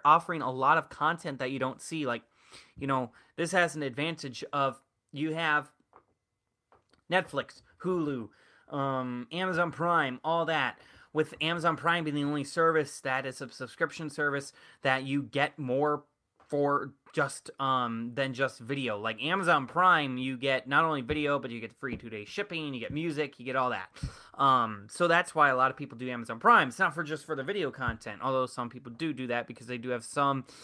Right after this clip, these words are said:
um, of their own stuff. Then you have the fact that, um, Netflix and Hulu are mainly television and movie-based, um, with both of those, um, offering acclaimed originals like Netflix with, for example, the Marvel shows.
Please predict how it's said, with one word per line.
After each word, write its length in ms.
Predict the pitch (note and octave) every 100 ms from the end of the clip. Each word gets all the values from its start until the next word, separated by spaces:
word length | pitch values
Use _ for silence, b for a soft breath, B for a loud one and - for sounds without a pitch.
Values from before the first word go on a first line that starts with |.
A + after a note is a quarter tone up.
| B B
um, 500 | C3+ B2+ B2 B2 A#2+
of 160 | C3 A#2+
their 220 | B2+ B2 -
own 480 | C#3 B2+ B2 A#2+ B2
stuff. 400 | - - C#3+ -
Then 240 | C3+ C#3+ D3+
you 200 | C#3+ C3
have 340 | C#3 C3+ B2
the 80 | B2+
fact 400 | D3 C3 B2+ B2
that, 300 | A#2+ A#2 - B B B
um, 360 | A#2 A#2 A2 A#2
Netflix 380 | C#3 D3 C3+
and 100 | B2+
Hulu 360 | A#2+ G3+ F3+ D#3
are 120 | D#3
mainly 640 | D#3+ F3 G3 A#3+ C4 A#3+ G#3+
television 540 | G3+ F#3+ F3 D3+ D#3
and 100 | C#3
movie-based, 680 | C#3+ D#3+ C3 A2 F#2+ - - _ B B -
um, 400 | C3 C3 B2+ C3+
with 180 | C3+ -
both 420 | C3 A2+ D3 E3 - _ -
of 180 | C3+ A#2
those, 400 | B2 A#2+ B2 - -
um, 300 | C#3 C3 B2
offering 580 | B2+ C#3 C#3 D3 C3 B2+ -
acclaimed 640 | B2 - D3 C3+ B2+ A#2+ A2 B B B B
originals 640 | D3 C3+ G3 D3 C3 C3 - -
like 280 | C3+ B2
Netflix 640 | C3 B2+ A#2 C3+ B2+ - B2+
with, 240 | B2 -
for 120 | -
example, 360 | A#2+ B2 A#2 A#2
the 60 |
Marvel 340 | A#2 F3 F#3 D#3
shows. 480 | - D3+ D3 C#3